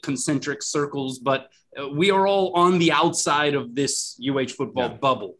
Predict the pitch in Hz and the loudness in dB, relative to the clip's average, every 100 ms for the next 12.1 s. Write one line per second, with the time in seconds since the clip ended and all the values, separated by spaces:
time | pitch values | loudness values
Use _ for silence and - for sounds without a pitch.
0 | - - _ 135 123 120 196 180 214 208 | -20 -20 _ -2 0 2 2 2 2 2
1 | - - 254 262 254 233 196 196 180 - | 0 2 4 6 6 4 4 4 4 2
2 | - - 185 180 160 143 131 113 - _ | -6 -2 4 4 4 2 0 -2 -6 _
3 | 131 147 160 - - 156 147 135 135 127 | -2 2 2 0 0 2 2 2 0 0
4 | 131 123 127 120 120 117 - 127 143 185 | 0 -2 -4 -2 -2 -4 -4 -2 0 0
5 | 180 - 160 139 151 127 - 202 254 247 | -2 -2 -2 2 0 0 -4 -2 -2 -4
6 | 214 214 214 220 214 - - _ _ 127 | -4 -2 0 2 0 0 -8 _ _ -2
7 | 131 127 120 113 - 117 113 147 214 214 | 0 0 -2 -4 -4 -4 -2 -2 -2 -2
8 | 208 180 208 190 185 180 180 _ - 120 | -2 -4 -2 -2 0 0 -4 _ -6 -2
9 | 123 117 117 - - - 202 247 220 220 | -2 -2 -6 -12 -8 -4 -2 -2 -4 -4
10 | 220 185 - 139 156 139 - 214 208 - | -2 -4 -6 -2 -2 -4 0 0 2 -4
11 | - _ 147 143 170 147 - 220 220 208 | -12 _ -20 -16 -8 -8 0 0 2 -2